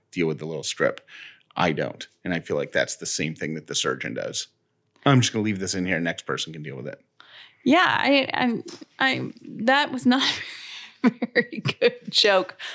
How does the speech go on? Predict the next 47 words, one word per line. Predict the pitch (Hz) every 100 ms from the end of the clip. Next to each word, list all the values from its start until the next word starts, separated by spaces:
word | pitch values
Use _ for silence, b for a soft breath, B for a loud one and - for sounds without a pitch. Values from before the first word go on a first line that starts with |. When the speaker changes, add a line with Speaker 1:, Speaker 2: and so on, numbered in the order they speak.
| B
Speaker 2:
but | 277 233
I |
appreciate | 294 - - 277
Speaker 1:
It |
wasn't | 185 233
a | 208
joke. | - 202 415
Speaker 2:
that | - 127
Speaker 1:
I |
re-, | 135 147 -
I |
really | 151 165 170
do | 165 330
it. | 240 - -
Speaker 2:
Mm-hmm. | 240 208 226 202 208 B B B B
And | - 269 277
my | 277
third | 277 254 247
random | 247 240 233
thing | 233 226 -
is | 220 226 254 - -
cosmic | - 233 170 320 -
rays | 226 208 208 220
from | 233 190 151 190
outer | 185 226
space | 240 - 180 190 254 - -
frequently | - 302 320 262 - 196 180
cause | - - 196 190
glitches | - 208 - 165 160
in | - 180
your | 160
electronics. | 156 151 - 202 - 117 - - _ _ 190 170
Did | - 190 160
you | 202
know | 208
that? | 208 - - _ -
Speaker 1:
Did | 104
not | 95 95
know | 92 95
that. | 85 87 B B B
Speaker 2:
And | 285 330
those | 294 247
are |
my | 240 220
three | 220 180
random | 160 151 151
things. | 151 156 -